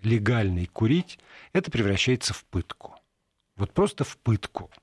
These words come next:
И все люди, которые вводили эти самые ограничения, которые запрещали курилки в аэропортах, они прекрасно знают, что вот при таком варианте транзитного перелёта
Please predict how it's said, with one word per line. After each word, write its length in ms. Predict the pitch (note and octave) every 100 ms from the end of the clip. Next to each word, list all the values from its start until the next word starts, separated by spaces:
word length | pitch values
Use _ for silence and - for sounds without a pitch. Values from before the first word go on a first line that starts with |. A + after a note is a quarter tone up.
| _ - -
И 80 | G2+
все 240 | - -
люди, 320 | A#3+ F3 G#3 D#3+
которые 440 | A#2 - D#3 C#3
вводили 560 | G#2+ A2+ B2+ C3 F#3+ C3
эти 180 | A#2
самые 360 | G#2 B2+ C3 A#2
ограничения, 720 | F#2+ G2 G2 - B2 F3+ B2
которые 320 | F#2+ F#2+ G2 F2+
запрещали 580 | F#2 G2 - D3+ E3
курилки 460 | A2 G#2 A2+ D3+ A2+
в 100 | F#2
аэропортах, 540 | F2+ F2 F#2 - E3+ -
они 200 | A2 A#2
прекрасно 540 | - A#2+ G3 G3 D#3+
знают, 580 | C#3+ A#2+ G#2+ E2+ C#2+ - - - -
что 220 | - C3
вот 180 | B2+ -
при 140 | C3
таком 360 | C#3 C#3+ D#3+ A2
варианте 500 | G#2+ C#3 G3+ G#3 G2+
транзитного 580 | - A#2 A#2+ B2+ G2 F#2+
перелёта 540 | - G#2 C#3+ F#3+ F#2+